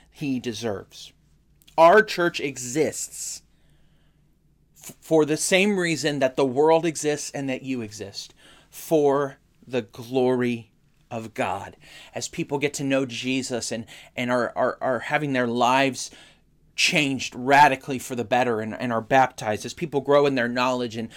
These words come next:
learn to more faithfully love one another and love their neighbors. So, so the goal of this message is to do what Jesus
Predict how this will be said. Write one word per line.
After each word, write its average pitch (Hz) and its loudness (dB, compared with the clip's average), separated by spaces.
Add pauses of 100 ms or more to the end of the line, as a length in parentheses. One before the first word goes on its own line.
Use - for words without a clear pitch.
(160)
learn 143 -2
to 151 -10
more 135 0
faithfully 139 -4
love 120 0
one 120 -6
another 123 -4
and 110 -8
love 123 -2
their 113 -4
neighbors. - -10 (960)
So, - 0
so - -2
the 175 2
goal 202 8
of 160 -2
this 160 -2
message 120 -4 (880)
is 147 -4
to 143 -6
do 156 0
what 139 -2
Jesus 151 -2